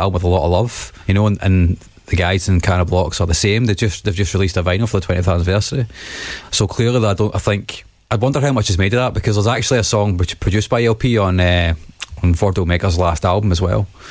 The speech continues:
which was released in two thousand and eight, Mega Graffiti. So I wonder how much of that was maybe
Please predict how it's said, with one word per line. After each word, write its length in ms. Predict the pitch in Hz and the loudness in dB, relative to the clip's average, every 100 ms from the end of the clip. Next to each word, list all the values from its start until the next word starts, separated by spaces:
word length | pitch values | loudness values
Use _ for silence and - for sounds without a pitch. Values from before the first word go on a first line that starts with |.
| - | -4
which 160 | 101 85 | -2 0
was 100 | 87 | 0
released 160 | 92 | 0
in 40 | - | 0
two 120 | 98 | 0
thousand 200 | 87 82 | 2 2
and 80 | 85 | 2
eight, 220 | 107 - _ - 85 | 0 -4 _ -10 -2
Mega 200 | 90 90 | 0 0
Graffiti. 460 | 85 - 87 104 110 - - - | -2 -2 0 0 -4 -10 -12 -6
So 340 | - 101 95 90 - | -2 0 0 -2 -4
I 60 | 110 | 0
wonder 240 | 117 127 | 2 2
how 100 | 117 | 2
much 220 | 110 95 | 2 0
of 60 | 101 | 0
that 200 | 95 95 | 0 0
was 120 | 92 | 0
maybe 580 | 85 92 90 87 85 80 | 0 0 0 0 0 -2